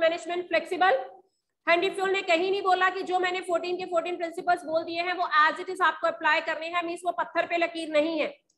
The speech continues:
As per the situation, as per the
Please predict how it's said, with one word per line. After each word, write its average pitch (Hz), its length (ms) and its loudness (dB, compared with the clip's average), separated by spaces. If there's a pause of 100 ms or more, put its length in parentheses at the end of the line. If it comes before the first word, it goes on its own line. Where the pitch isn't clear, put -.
(240)
As 339 320 6
per 370 160 6
the 381 120 0
situation, 349 640 -2 (380)
as 359 200 6
per 359 100 2
the 370 140 0